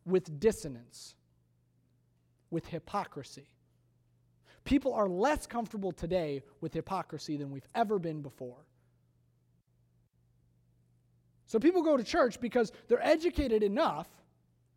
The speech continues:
We live in a very highly educated society. They're educated enough that they come in here and they go, "Hey, I've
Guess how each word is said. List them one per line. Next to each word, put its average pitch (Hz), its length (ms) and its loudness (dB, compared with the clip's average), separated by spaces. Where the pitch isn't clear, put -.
We 262 80 -2
live 285 140 2
in 233 60 2
a 202 40 4
very 254 240 4
highly 226 320 0
educated 160 400 -4
society. 127 460 -14
They're 233 140 0
educated 311 380 2
enough 254 260 2
that 220 80 2
they 202 100 0
come 311 240 0
in 302 100 -2
here 180 200 -2
and 180 100 -2
they 185 80 0
go, 180 300 2
"Hey, 254 360 2
I've 302 340 2